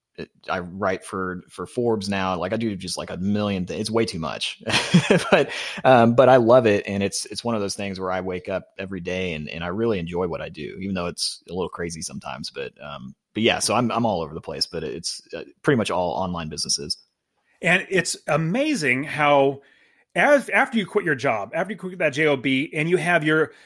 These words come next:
Speaker 2: you're really putting yourself out there as opposed to your company, your organization, or whatever,
Speaker 1: Mm-hmm.
Speaker 2: opportunities just keep coming. And you probably have to learn how to say no. I know I do. I have so many opportunities coming.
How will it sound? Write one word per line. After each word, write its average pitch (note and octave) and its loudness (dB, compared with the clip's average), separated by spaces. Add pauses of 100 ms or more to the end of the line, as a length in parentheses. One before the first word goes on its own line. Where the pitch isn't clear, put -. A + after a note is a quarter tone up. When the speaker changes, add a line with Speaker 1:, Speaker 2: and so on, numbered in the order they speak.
Speaker 2:
you're D#3+ 2
really G3 6
putting F3 -2
yourself D#3+ 2
out C3 0
there - -8
as D3+ 2
opposed E3 -2
to C#3 -4
your A2 -4
company, F#3 -2
your D3 2
organization, D3 0
or - 0
whatever, C#3+ 0
Speaker 1:
Mm-hmm. F#2 -6 (100)
Speaker 2:
opportunities A3 4
just F3 -6
keep - -10
coming. C#3+ -4
And D#3 2 (260)
you F3+ 0
probably A#3 0
have D#3+ 2
to F3 0
learn D3+ 2
how D#3+ -2
to D3+ 2
say C#3+ 2
no. C#3 4
I C#3 4
know G#3 6
I A#3+ 4
do. C3 -2
I F#3 4
have G3+ 2
so A3 0
many G3+ 0
opportunities F3 -2
coming. C#3 -6